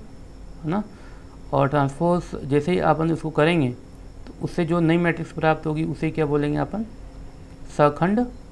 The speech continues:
अवयव बोलेंगे, ठीक है। तो मैं यहाँ पे इसको note कर देता हूँ।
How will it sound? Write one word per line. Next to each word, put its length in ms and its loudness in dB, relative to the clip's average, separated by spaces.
अवयव 340 4
बोलेंगे, 380 -4
ठीक 220 -6
है। 140 -4
तो 80 -4
मैं 160 2
यहाँ 260 4
पे 160 -4
इसको 380 -8
note 240 -2
कर 100 0
देता 240 -6
हूँ। 100 -4